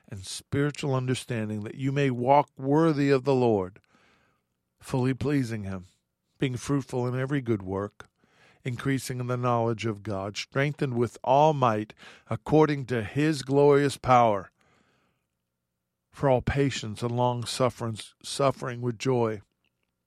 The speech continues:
giving thanks to the Father who has qualified us to be partakers of the inheritance of the saints in the light." That's us.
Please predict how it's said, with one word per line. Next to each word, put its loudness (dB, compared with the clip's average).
giving 0
thanks -4
to -2
the 0
Father 0
who 0
has -2
qualified 2
us -8
to -4
be 2
partakers 0
of -4
the -4
inheritance -6
of -8
the -8
saints -10
in -6
the -4
light." -8
That's -10
us. -12